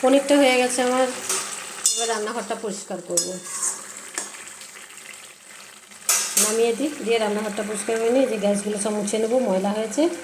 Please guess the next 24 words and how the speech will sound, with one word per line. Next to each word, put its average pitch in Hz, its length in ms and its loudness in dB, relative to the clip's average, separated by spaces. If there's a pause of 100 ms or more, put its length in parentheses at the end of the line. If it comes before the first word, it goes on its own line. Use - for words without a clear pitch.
(760)
রান্নাঘরটা 208 520 0
ভালো 202 200 4
করে 220 200 2
পরিষ্কার 208 380 0
করব, 220 300 -2
করে 220 180 2
তারপরে 190 300 0
এবার 190 140 2
তখন 202 320 2 (140)
ওপরে 208 400 4
ছেলের 233 240 4
ঘরটা 214 200 2
পরিষ্কার 196 380 2
করতে 175 220 -2
যাবো। 165 180 0
ছেলের 214 260 -2
ঘরটা 226 260 -2
পরিষ্কার 214 360 -2
করা 180 140 2
হয়নি, 180 260 2 (560)
আমাদেরটা 220 420 0
করা 226 220 2
হয়ে 226 140 0
গেছে, 208 180 0